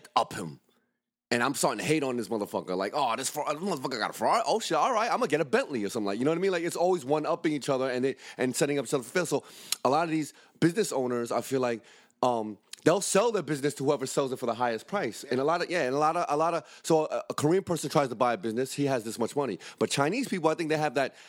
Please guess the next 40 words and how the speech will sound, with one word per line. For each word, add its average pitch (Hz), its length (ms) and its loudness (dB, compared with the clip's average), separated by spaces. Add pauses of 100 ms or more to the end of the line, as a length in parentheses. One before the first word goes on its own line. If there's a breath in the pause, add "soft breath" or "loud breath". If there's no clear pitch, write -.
(240 loud breath)
I 147 120 6
think 170 180 0
they 151 80 2
have 147 180 0
that 143 140 0
kinda 135 200 0
like 120 240 0
a 98 220 -2 (220 loud breath)
village 139 420 2
mentality, 120 440 0
more 135 140 2
like 147 120 0
a 123 60 -6
community, 143 320 -2
like 123 140 -2
a - 40 -10
communist 170 520 0
kinda 127 180 -2
like 120 180 -2
thinking 110 240 -2
of 104 80 0
like, 107 240 0
"Oh, 139 240 2 (200 loud breath)
they'll 156 120 6
get 180 200 0
together 160 240 2
with 127 160 0
five 147 260 2
or 120 60 -2
ten 165 240 0
people 139 400 -2
and 110 80 -2 (140)
put 165 160 0
their 131 100 4
money 156 260 2
together 117 320 -2
to 98 80 -2
buy 101 180 0
the 85 120 -4
business." 71 420 -6